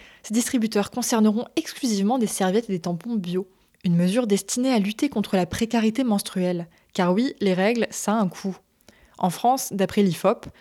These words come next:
un cycle de règles coûte en moyenne huit euros en protection et en antidouleur.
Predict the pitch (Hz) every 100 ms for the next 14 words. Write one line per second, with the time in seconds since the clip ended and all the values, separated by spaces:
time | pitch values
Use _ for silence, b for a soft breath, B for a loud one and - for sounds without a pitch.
0 | b b 220 - 311 226 190 180 226 220
1 | 190 277 214 185 185 226 214 202 269 208
2 | 175 220 - 170 - 254 196 - - 262
3 | - 160 160 180 - 214 180 170 170 -